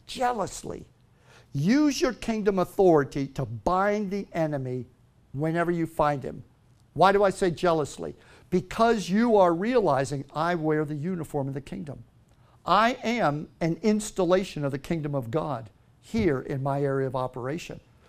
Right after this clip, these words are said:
Don't let the devil diminish you. Don't see yourself as anything less. Be jealous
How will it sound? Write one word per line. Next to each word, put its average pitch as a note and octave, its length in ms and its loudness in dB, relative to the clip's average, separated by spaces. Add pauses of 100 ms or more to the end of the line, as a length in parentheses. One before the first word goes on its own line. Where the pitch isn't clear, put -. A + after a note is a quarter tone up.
(140)
Don't A3+ 220 6
let B3 180 6
the G3 80 2
devil A3 320 2
diminish F#3+ 480 -4
you. - 120 -10 (600)
Don't A#3 240 8
see C#4 220 -2
yourself G3 480 0
as F3+ 160 -2
anything F3+ 440 -2
less. - 380 -4 (380)
Be A#3 260 4
jealous C#3 880 0